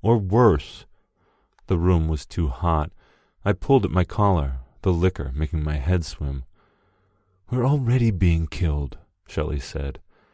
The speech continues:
"Death by inches," Brian added. "They call it conscription,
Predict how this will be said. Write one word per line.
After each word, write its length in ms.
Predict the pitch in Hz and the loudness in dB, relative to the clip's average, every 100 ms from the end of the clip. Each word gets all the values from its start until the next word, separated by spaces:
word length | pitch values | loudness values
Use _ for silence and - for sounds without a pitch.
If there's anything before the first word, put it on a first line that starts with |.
| _ _ _ _ | _ _ _ _
"Death 240 | 104 92 | 0 0
by 180 | - 85 - | -2 -4 -2
inches," 600 | 85 78 - - - - _ _ | -4 -4 -6 -10 -12 -18 _ _
Brian 360 | - 80 71 71 | -2 0 0 -4
added. 400 | - 67 67 - - _ _ _ _ _ _ _ _ _ - | -6 -6 -6 -10 -16 _ _ _ _ _ _ _ _ _ -4
"They 120 | 104 | -4
call 320 | - 113 117 | 0 2 2
it 140 | 85 - | 0 -4
conscription, 760 | 104 - - 104 - - 65 | -6 -4 -2 -2 -4 -8 -10